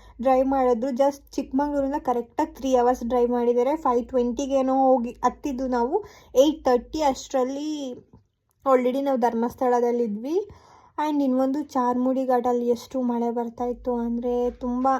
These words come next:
ಒಂಥರ ಹೆಂಗೆ ಫೀಲ್ ಆಗ್ತಾಯಿತ್ತು ಅಂದರೆ, ನಾವೆಲ್ಲ ಚಾರ್ಮುಡಿ ಘಾಟಲ್ಲಿ ನೀರು ನೋಡಬೇಕು ಅಂತಲೇ ಎಲ್ಲರೂ ವಿಂಡೋ ಸೀಟಲ್ಲಿ ಕೂತಿದ್ವಿ. So ಒಂಥರ ಹೆಂಗೆ ಫೀಲ್ ಆಗ್ತಾಯಿತ್ತು ಅಂದರೆ, ಒಬ್ಬರೇ ಟ್ರಾವೆಲ್ ಮಾಡ್ತಾ ಇರೋ ಥರ ಫೀಲ್ ಆಗ್ತಾಯಿತ್ತು ನನಗೆ. And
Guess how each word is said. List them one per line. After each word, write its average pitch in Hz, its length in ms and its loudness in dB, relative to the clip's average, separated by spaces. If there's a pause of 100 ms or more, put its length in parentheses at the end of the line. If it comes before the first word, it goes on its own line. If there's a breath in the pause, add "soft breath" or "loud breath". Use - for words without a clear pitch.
ಒಂಥರ 285 480 2 (180)
ಹೆಂಗೆ 262 300 0
ಫೀಲ್ 277 240 -4
ಆಗ್ತಾಯಿತ್ತು 262 540 -2
ಅಂದರೆ, 277 260 0
ನಾವೆಲ್ಲ 269 380 2 (120)
ಚಾರ್ಮುಡಿ 262 500 0
ಘಾಟಲ್ಲಿ 254 340 0
ನೀರು 262 280 -2
ನೋಡಬೇಕು 240 500 2
ಅಂತಲೇ 269 340 -2
ಎಲ್ಲರೂ 277 580 2
ವಿಂಡೋ 247 220 0
ಸೀಟಲ್ಲಿ 247 340 -2
ಕೂತಿದ್ವಿ. 233 520 -6 (560 loud breath)
So 403 60 2
ಒಂಥರ 311 540 6 (240)
ಹೆಂಗೆ 311 320 0
ಫೀಲ್ 381 220 2
ಆಗ್ತಾಯಿತ್ತು 311 520 -4
ಅಂದರೆ, 294 460 0
ಒಬ್ಬರೇ 269 400 0
ಟ್ರಾವೆಲ್ 277 360 2
ಮಾಡ್ತಾ 262 300 -4 (200)
ಇರೋ 247 180 0
ಥರ 247 200 -2
ಫೀಲ್ 254 280 -2
ಆಗ್ತಾಯಿತ್ತು 233 440 -4
ನನಗೆ. 240 580 -4
And 233 180 -6